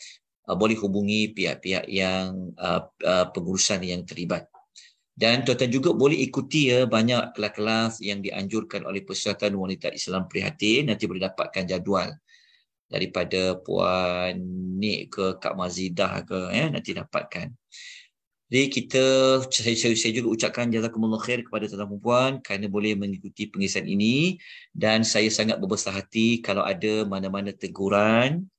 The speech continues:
mana-mana, uh, pembetulan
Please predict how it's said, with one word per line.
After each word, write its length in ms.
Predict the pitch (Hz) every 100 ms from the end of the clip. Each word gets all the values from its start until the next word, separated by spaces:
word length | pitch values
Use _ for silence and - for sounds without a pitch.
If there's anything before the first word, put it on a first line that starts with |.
| _ _ _ -
mana-mana, 880 | 101 98 98 98 98 107 107 107 - -
uh, 340 | 95 90 90 -
pembetulan 960 | 92 92 - 92 90 98 107 117 160